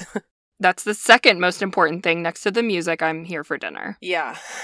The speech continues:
Speaker 1: Well, this one doesn't fit with the mountain theme, but whatever. I'm gonna have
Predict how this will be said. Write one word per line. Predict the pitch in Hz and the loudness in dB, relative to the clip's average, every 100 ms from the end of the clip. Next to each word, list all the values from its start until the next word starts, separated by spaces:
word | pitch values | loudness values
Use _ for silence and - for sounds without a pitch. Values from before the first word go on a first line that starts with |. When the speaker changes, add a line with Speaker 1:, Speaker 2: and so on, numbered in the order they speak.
| - | -4
Speaker 1:
Well, | 190 | -2
this | 180 208 | 0 0
one | 254 | 2
doesn't | 247 226 180 | 2 0 -4
fit | - 165 | -4 -4
with | 156 - | -4 -6
the | |
mountain | 156 151 135 143 | -2 -2 -2 -4
theme, | 147 143 | -4 -4
but | 143 - | -4 -6
whatever. | 147 147 143 139 139 143 - _ _ _ _ | -8 -6 -4 -2 -4 -4 -8 _ _ _ _
I'm | 165 | -6
gonna | 175 175 | -4 -2
have | 165 156 147 | -2 -2 -2